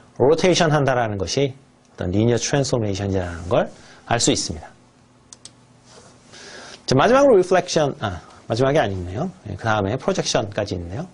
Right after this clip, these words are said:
예. 자, 리플렉션입니다. 자, 리플렉션이 뭐냐면 이렇게 있고요. 여기 이렇게 있고 이 차원에서 리플렉션 보겠습니다.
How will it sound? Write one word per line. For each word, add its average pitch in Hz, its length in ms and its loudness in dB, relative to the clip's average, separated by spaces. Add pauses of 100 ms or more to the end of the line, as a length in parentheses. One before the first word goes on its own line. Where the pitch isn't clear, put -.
(120)
예. 95 120 -14 (1160)
자, - 200 0 (720)
리플렉션입니다. 127 640 0 (1500)
자, - 220 -8
리플렉션이 175 440 2
뭐냐면 147 480 4 (1300)
이렇게 143 760 2
있고요. 113 440 -4 (1900)
여기 104 180 -2
이렇게 98 760 -2
있고 165 580 0 (880)
이 - 100 -2
차원에서 139 500 4
리플렉션 120 440 0
보겠습니다. - 460 -12